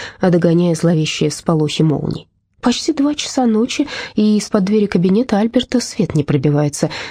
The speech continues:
Его нет ни в гостиной, ни вообще в доме. Дождь ударяет в окно. Сначала отдельные быстрые капли, а потом настоящий ливень. Вода стекает по стеклу волнами, капли отскакивают от садовых дорожек, и шум дождя похож на гул далекого моря.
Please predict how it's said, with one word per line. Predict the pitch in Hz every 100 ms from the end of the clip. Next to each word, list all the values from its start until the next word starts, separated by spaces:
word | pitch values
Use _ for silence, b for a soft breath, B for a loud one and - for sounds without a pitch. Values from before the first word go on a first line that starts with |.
| B
Его | - 180
нет | 175 165
ни | 175
в | 147
гостиной, | 247 - - 208 247
ни | 202 165 147
вообще | 151 151 - 170
в |
доме. | 214 240 240 B B B -
Дождь | 180 175 - - -
ударяет | 165 156 147 147
в | 160
окно. | 160 - 160 _ _ _ -
Сначала | - 254 302 262
отдельные | 220 277 277 226
быстрые | 202 226 - 196
капли, | - 220 - 285
а |
потом | 262 226 254
настоящий | 247 - 226 233 - 233
ливень. | 160 139 143 B B B
Вода | 185 185 175
стекает | 160 160 160 151
по | -
стеклу | 156 - - 151
волнами, | 151 151 156 202 254
капли | 226 - 185 -
отскакивают | 151 - - 151 147 143 147
от | -
садовых | 160 147 143 147
дорожек, | 143 147 214 220 B B B B
и | 170
шум | - - 185 175
дождя | 190 175 143
похож | - 143 151 -
на | 160
гул | 151 143 143 B B
далекого | 165 165 160 147 151 147 143 -
моря. | 165 151 127 -